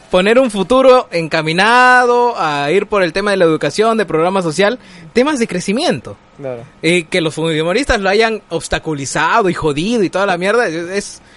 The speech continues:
Speaker 1: es coyuntural. Pero, digamos, ha tenido toda la intención del mundo de hacer un gobierno respetable. Se ha rodeado de Vizcarra, de Meche Araoz, que son personas, eh, tecnócratas, que, digamos, saben hacer su chamba, son profesionales,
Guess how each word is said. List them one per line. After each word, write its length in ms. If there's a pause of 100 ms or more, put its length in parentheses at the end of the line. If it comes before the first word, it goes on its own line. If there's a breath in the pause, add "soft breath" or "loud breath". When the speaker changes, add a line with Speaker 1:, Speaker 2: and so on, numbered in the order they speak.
(140 loud breath)
Speaker 1:
es 120
coyuntural. 600 (340 loud breath)
Pero, 180
digamos, 480
ha 100
tenido 360
toda 300
la 80
intención 440
del 120
mundo 260
de 80
hacer 180
un 100
gobierno 360
respetable. 680 (240 loud breath)
Se 120
ha 40
rodeado 400
de 100
Vizcarra, 960
de 720
Meche 260
Araoz, 400 (240 loud breath)
que 120
son 200
personas, 580
eh, 120
tecnócratas, 880 (380 soft breath)
que, 100
digamos, 300
saben 300
hacer 180
su 140
chamba, 420 (120)
son 200
profesionales, 720